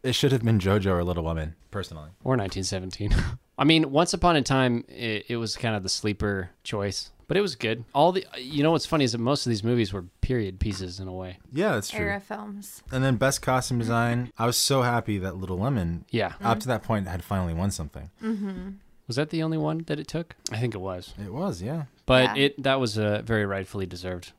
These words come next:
Speaker 1: Totally.
Speaker 3: Yeah, it definitely was. I agree.
Speaker 1: And then documentary feature, I had no idea what was happening. To tell you the truth, I don't know much about <laughs> documentary,
Speaker 2: It
Speaker 1: which is
Speaker 2: looked
Speaker 1: ironic because we work for a documentary
Speaker 2: You know what
Speaker 1: company.
Speaker 2: was cool, though,
Speaker 3: It's
Speaker 2: is
Speaker 3: true.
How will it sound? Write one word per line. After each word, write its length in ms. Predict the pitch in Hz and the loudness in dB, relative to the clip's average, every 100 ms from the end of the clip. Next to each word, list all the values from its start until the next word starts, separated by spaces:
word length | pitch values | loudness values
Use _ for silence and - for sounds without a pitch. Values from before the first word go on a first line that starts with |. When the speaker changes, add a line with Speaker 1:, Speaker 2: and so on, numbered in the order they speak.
| _ | _
Speaker 1:
Totally. 340 | - 214 202 233 | -4 -2 0 4
Speaker 3:
Yeah, 480 | 214 190 185 - | 6 6 4 0
it 480 | - - 196 190 - - 196 | -4 -4 -4 -4 -8 -12 -8
definitely 500 | 190 190 190 - 190 | -6 -6 -10 -10 -8
was. 240 | - 202 | -8 -8
I 60 | 208 | -10
agree. 500 | - 214 196 - 208 - _ - | -10 -10 -10 -10 -12 -18 _ -6
Speaker 1:
And 80 | 107 | -2
then 80 | 107 | 4
documentary 520 | 120 123 131 117 101 | 4 4 2 2 2
feature, 360 | 107 104 101 90 | 0 -2 -2 -2
I 60 | |
had 180 | 90 87 | -4 0
no 160 | 95 98 | 2 4
idea 260 | 92 85 | 2 0
what 80 | 85 | -4
was 120 | 80 - | -6 -8
happening. 480 | 78 - 71 76 - _ _ - | -8 -8 -10 -10 -14 _ _ -12
To 100 | - | -2
tell 140 | 143 | 2
you 80 | 131 | 2
the 60 | 104 | 2
truth, 240 | 113 101 | 0 0
I 80 | 101 | -2
don't 160 | 104 | -2
know 100 | 92 | 0
much 220 | 87 82 87 | 0 0 -2
about 220 | 80 73 | -6 -4
<laughs> 100 | 76 | -6
documentary, 520 | - - 107 85 82 - - - | -2 0 0 -2 -6 -8 -18 -4
Speaker 2:
It 40 | 131 | 2
Speaker 1:
which 100 | 139 | 4
is 80 | |
Speaker 2:
looked 80 | 123 | 6
Speaker 1:
ironic 340 | 98 120 104 90 | 6 6 4 0
because 300 | 85 90 80 | -2 -2 -2
we 100 | 90 | -2
work 220 | 85 87 | 0 -2
for 140 | - 85 | -2 -4
a 40 | |
documentary 540 | 80 80 - 78 80 73 | -4 -4 -4 -4 -4 -2
Speaker 2:
You 80 | 117 | 2
know 140 | 147 | 4
what 20 | 147 | 4
Speaker 1:
company. 20 | |
Speaker 2:
was 160 | 120 | 2
cool, 260 | - 143 135 | -2 -2 0
though, 180 | 123 113 | 2 2
Speaker 3:
It's 80 | 104 | 0
Speaker 2:
is 40 | |
Speaker 3:
true. 260 | - 190 | -2 -6